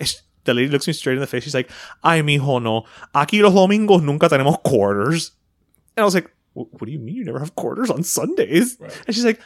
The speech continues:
Speaker 1: "Ay, yo no sé. Aquí los domingos siempre falta quarter. But no tengo. No ten-, no va a tener
Speaker 2: No tengo
Speaker 1: nadie."
Speaker 2: cambio.
Speaker 1: And I was like, "But how do you not have quarters?"
Speaker 2: Yeah, qu-, and quarters.
Speaker 1: Quarters? No, they didn't have.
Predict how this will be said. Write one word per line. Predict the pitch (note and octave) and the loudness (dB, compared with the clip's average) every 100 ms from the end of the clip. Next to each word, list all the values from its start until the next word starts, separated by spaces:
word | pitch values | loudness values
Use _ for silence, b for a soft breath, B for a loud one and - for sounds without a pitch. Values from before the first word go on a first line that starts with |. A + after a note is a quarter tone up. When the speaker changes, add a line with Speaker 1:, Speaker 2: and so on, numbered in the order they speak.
| b | b
Speaker 1:
"Ay, | A3 | 2
yo | F#3 F3 | 4 4
no | D#3 | 4
sé. | D3+ - A#2+ G#2 - | 2 0 0 -2 -2
Aquí | D3+ E3+ D4+ D#4 | -2 2 4 6
los | C4+ | 6
domingos | B3 D#4 E4 C4+ G3 | 6 4 2 2 2
siempre | - G#3+ B3+ A#3+ | 2 -2 2 0
falta | - G3+ A3 - F3+ | 2 0 2 2 2
quarter. | B2 A#2 A2+ G#2+ - B B G3+ _ | 4 4 4 0 -4 B B -16 _
But | G#3+ - | -4 -2
no | F3+ E3 E3 G3 | -2 0 2 4
tengo. | D3+ C3+ A#2+ | 4 2 2
No | C3+ | 2
ten-, | E3+ F#3+ G3+ | 2 0 0
no | G#3 | -2
va | |
a | G#3+ | 0
tener | G#3+ G#3+ | 2 2
Speaker 2:
No | E3 | 2
tengo | |
Speaker 1:
nadie." | C3 B2+ A#2 A#2 | 2 2 2 0
Speaker 2:
cambio. | - B B | -4 B B
Speaker 1:
And | G#3 | -4
I | |
was | A3 | -2
like, | G#3 - _ _ _ _ - | -2 -4 _ _ _ _ -20
"But | - F#3 | -14 -14
how | F#3+ | -14
do | F#3 G#3+ | -16 -16
you | |
not | G3+ | -16
have | G#3 - | -16 -16
quarters?" | - A#3+ B3+ - - - - - | -14 -10 -6 -6 -8 -14 -16 -20
Speaker 2:
Yeah, | - - | -20 -18
qu-, | - | -16
and | D3 | -16
quarters. | - D3+ - | -12 -4 0
Speaker 1:
Quarters? | C#4 B4 G#4 B3 G#3 - _ _ _ _ | 4 4 4 -2 -6 -12 _ _ _ _
No, | G#3+ A3 | -6 -2
they | |
didn't | F#3+ G3+ | -2 -4
have. | G3 | -6